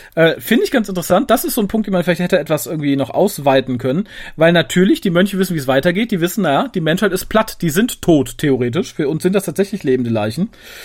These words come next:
Und ja, dann kommt halt das, <laughs> was so, ja, ich glaub, am dramatischsten sein sollte, aber irgendwie am lieblosesten, schwachsinnigsten wirkt. Das ist halt dieses so,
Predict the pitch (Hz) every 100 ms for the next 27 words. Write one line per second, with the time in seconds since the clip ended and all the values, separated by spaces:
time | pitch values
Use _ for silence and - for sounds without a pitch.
0 | - - - - - - 165 165 156 139
1 | 175 156 - - 175 202 - 202 190 185
2 | - - - 175 - - 202 - - 415
3 | 320 254 - - - 175 - 170 156 156
4 | 165 165 165 151 143 170 156 - 117 170
5 | 165 165 233 226 - 208 185 196 196 196
6 | 185 170 175 170 180 180 - - - -
7 | 156 170 180 240 226 208 196 185 - 196
8 | 180 156 - 139 165 185 170 185 175 175
9 | 170 175 165